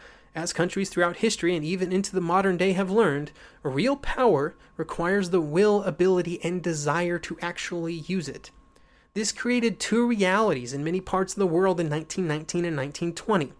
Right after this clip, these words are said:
especially in Eastern Europe and the Middle East. There was one reality that was created in Paris, where the Big Four would bring out their maps and create nations or destroy them,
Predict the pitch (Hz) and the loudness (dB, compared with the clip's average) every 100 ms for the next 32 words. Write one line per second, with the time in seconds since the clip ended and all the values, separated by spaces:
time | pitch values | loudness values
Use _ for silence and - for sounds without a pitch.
0 | - - 151 175 - 214 196 180 170 175 | -14 -10 -2 -2 0 2 2 0 -4 -4
1 | 151 147 143 139 131 131 196 170 120 - | 0 -2 -2 -4 -6 -6 -4 -4 -4 -12
2 | - - - _ 190 196 165 156 226 269 | -20 -20 -20 _ 6 6 6 4 4 4
3 | 233 160 143 151 180 165 147 131 - 156 | 4 4 4 2 0 0 -2 -6 -4 -4
4 | 135 123 - 202 190 196 - - - 185 | -2 -6 -2 2 2 2 -4 -14 -2 0
5 | 175 156 226 190 - 196 202 190 156 - | 0 2 0 0 4 8 8 6 4 0
6 | 156 185 165 170 131 135 160 156 151 135 | 0 0 0 -2 0 -2 -2 -4 -8 -6
7 | 160 165 170 151 175 - 170 151 131 - | 0 0 0 0 0 0 -2 -4 -6 -8
8 | - 196 202 185 175 | -2 4 4 4 0